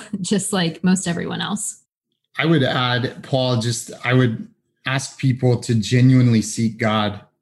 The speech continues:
Speaker 2: for what role he wants you to play in growing and multiplying healthy churches in all nations. And obviously there are multiple needs, or just many, many needs and roles to be played, from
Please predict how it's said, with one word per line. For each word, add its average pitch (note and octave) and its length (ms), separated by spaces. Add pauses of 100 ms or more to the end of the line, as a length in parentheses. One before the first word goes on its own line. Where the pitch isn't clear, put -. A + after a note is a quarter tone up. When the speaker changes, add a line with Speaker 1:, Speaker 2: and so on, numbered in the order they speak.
Speaker 2:
for A2 560
what A#2 300
role A2 240
he A2 100
wants G#2+ 300
you A2 80
to G#2 80
play G#2+ 380
in G2 140
growing G#2 420
and G2 120
multiplying G2+ 920
healthy A2+ 340
churches G#2 600
in G#2 240
all G#2 220
nations. G2 880
And G2 420 (580)
obviously G#2+ 480
there A2 220
are G#2 60
multiple G#2+ 920
needs, G2+ 680
or A2 120
just A2 240
many, A#2 340
many G#2+ 300
needs G2+ 580
and G2+ 420
roles G#2 480
to - 80
be G2 160
played, G2 460
from G2+ 420